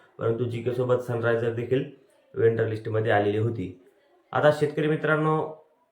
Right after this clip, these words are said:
आता अजूनही जे काही शेतकरी वेंडर सिलेक्शन करायचे राहिलेले आहे, अशा शेतकऱ्यांना अजून कंपन्या येण्याची प्रतीक्षा आहे.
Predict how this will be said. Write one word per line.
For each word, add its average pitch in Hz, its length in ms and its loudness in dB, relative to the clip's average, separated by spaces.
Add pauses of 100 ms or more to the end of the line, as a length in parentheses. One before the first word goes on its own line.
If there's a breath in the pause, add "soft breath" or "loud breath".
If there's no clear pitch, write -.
(120)
आता 127 280 6
अजूनही 147 420 4
जे 135 160 4
काही 139 180 2
शेतकरी 143 340 -2
वेंडर 135 340 4
सिलेक्शन 131 440 0
करायचे 127 320 2
राहिलेले 123 360 2
आहे, 123 240 4
अशा 123 240 0
शेतकऱ्यांना 117 580 -2
अजून 127 180 2
कंपन्या 120 440 -2
येण्याची 117 280 0
प्रतीक्षा 110 480 -2
आहे. 101 180 -2